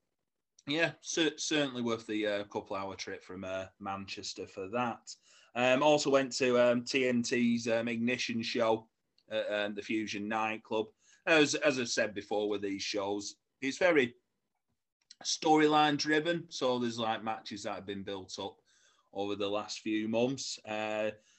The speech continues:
and the main event was, uh, Scott Oberman and J J Webb versus, uh, Tom Farewell and Cameron Solis. So there's, like,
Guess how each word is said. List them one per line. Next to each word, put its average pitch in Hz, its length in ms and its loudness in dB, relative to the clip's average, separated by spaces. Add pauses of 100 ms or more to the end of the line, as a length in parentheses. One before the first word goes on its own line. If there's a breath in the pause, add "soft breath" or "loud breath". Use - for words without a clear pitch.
(240 soft breath)
and 123 100 0
the 127 40 2
main 139 240 4
event 127 260 4
was, 120 220 -2
uh, 117 200 2
Scott 127 300 0
Oberman 120 480 4
and 117 120 0
J 120 260 0
J 113 240 0
Webb 123 300 4 (260)
versus, 113 320 -4
uh, 107 300 -4
Tom 117 280 2
Farewell 117 520 2
and 113 100 -8
Cameron 113 400 -2
Solis. 113 640 -2 (480 loud breath)
So 127 160 0
there's, 120 180 2
like, 120 320 4